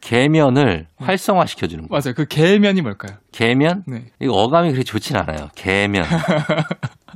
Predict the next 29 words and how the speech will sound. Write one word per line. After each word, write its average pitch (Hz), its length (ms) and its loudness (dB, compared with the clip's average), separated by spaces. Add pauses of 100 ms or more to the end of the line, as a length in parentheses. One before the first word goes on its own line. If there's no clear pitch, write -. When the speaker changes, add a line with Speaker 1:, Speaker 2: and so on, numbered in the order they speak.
(440)
Speaker 1:
그 139 260 4
여-, 107 180 0
여의 147 460 4
개입니다. 113 680 0
Speaker 2:
아, 147 100 -12
네, 123 240 -8
여의. 131 400 -4
Speaker 1:
예, 87 100 -2
Speaker 2:
어. - 80 -6
Speaker 1:
계면인데 101 1000 -2 (320)
개가 165 380 2
뭐죠? 127 320 -2 (260)
Speaker 2:
그 143 440 -2
개가 143 760 -2
Speaker 1:
네. 78 140 -10 (120)
Speaker 2:
경계할 165 600 0
때의 107 180 -6
개거든요. 101 480 -14 (140)
Speaker 1:
아, 90 680 0
경계면. 87 640 0
Speaker 2:
어, 104 240 -6 (140)
맞아요. 82 180 -2
Speaker 1:
음. 73 100 -16 (180)
Speaker 2:
그러니까 113 200 -4
경계에 196 1040 0
있는 170 360 -2
면을 135 420 0
활성화시켜준다 113 1160 -4
Speaker 1:
어. 87 420 -6